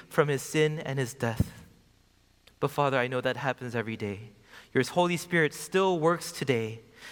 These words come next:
And so, Lord, I ask that whoever listens to today's message would find freedom,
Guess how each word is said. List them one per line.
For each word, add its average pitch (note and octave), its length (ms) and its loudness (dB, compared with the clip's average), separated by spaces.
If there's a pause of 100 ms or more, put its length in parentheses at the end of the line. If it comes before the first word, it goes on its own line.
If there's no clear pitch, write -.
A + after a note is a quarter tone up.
(120)
And D3 100 -2
so, D#3+ 100 4
Lord, D#3+ 240 6
I D3+ 140 4
ask B2 540 -2 (640)
that C#3 160 4
whoever F#3+ 480 4
listens G3 580 2
to F3 140 0
today's D#3+ 420 0
message C#3 600 -4 (760)
would C#3 140 4
find C#3+ 280 0
freedom, A#2+ 520 -4